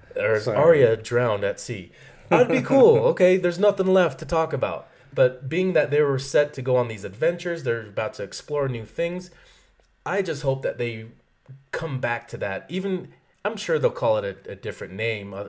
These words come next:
Speaker 1: 'cause Game of Thrones, there's no more throne and no more games to be played. It's all about these different adventures now. So I could see it being the end of Game of Thrones,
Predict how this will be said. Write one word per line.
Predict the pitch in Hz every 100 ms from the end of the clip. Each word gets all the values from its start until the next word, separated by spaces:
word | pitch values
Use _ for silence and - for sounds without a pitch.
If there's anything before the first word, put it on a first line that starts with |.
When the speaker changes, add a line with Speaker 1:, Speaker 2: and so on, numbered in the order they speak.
| -
Speaker 1:
'cause | 104 90
Game | 123 123
of | 101
Thrones, | - 127 107 104 - - _
there's | 117 113
no | 123
more | 117 101
throne | 92 - 143 120 107 - _ -
and | 98
no | 104
more | 98 92
games | 135 135 98 -
to |
be | 90
played. | 92 98 92 92 95 _ - _
It's | 117 120
all | 113 101
about | 95 98 95 95 - _
these | 107 104
different | 95 104 - 98
adventures | 92 120 117 87
now. | 87 82
So | - 95 92 - - - -
I |
could | - 185
see | 165
it | 147 123
being | 127 120
the | 113 -
end | 127 131
of | 117
Game | 113 113 101
of |
Thrones, | 92 - 110 110 123 160 -